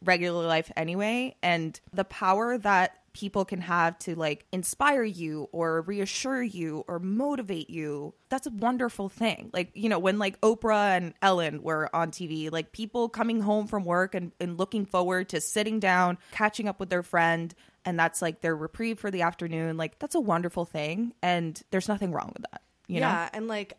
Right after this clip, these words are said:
Speaker 2: I, for example, follow someone on TikTok and YouTube named Molly Burke. She's been a YouTuber and generally, like, social media influencer for a while now.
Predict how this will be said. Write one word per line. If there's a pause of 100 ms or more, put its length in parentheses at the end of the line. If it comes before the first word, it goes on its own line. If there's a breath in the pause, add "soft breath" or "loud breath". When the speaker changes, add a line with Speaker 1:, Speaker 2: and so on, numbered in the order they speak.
Speaker 2:
I,
for
example,
follow
someone (480 soft breath)
on
TikTok
and
YouTube
named
Molly
Burke. (320 soft breath)
She's
been
a
YouTuber (220)
and
generally,
like,
social
media
influencer (400 soft breath)
for
a
while
now.